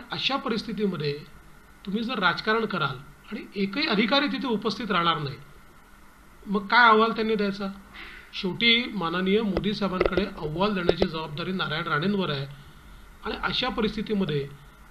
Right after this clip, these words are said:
राजकीय दृष्ट्या तुम्ही अधिकाऱ्यांना अनुपस्थित ठेवाल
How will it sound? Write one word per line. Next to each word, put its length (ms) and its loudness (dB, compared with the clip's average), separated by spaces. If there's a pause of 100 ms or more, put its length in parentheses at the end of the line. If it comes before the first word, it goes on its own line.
(160)
राजकीय 600 2 (920)
दृष्ट्या 540 0
तुम्ही 260 -2 (120)
अधिकाऱ्यांना 840 0
अनुपस्थित 480 2
ठेवाल 340 -4